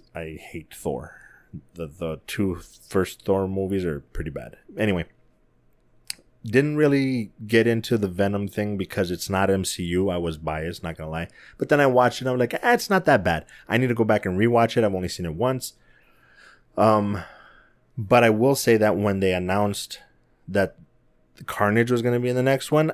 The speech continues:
I did get excited. I wanna see Carnage. And then it was Woody Harrelson. So I'm like, "Pff, uh, yeah,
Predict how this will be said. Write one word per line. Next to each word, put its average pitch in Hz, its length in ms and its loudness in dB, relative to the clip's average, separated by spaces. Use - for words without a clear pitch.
I 95 60 -2
did 85 220 -4
get 87 140 -2
excited. 78 500 -6
I 85 80 -6
wanna 87 420 -2
see 95 160 -8
Carnage. 95 640 -8
And 95 160 -6
then 92 140 -2
it 90 80 -2
was 85 160 -2
Woody 85 280 -4
Harrelson. 107 480 2
So - 80 -6
I'm 95 60 -4
like, 87 160 -6
"Pff, - 200 -16
uh, 85 280 -4
yeah, 98 340 -6